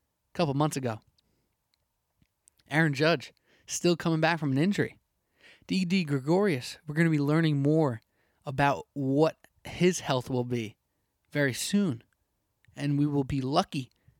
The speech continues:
to see him suiting up for the Yankees come that wild card game. It sounds like it might happen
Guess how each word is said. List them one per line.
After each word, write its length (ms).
to 100
see 280
him 360
suiting 360
up 120
for 100
the 120
Yankees 500
come 200
that 180
wild 220
card 200
game. 240
It 100
sounds 300
like 140
it 140
might 220
happen 400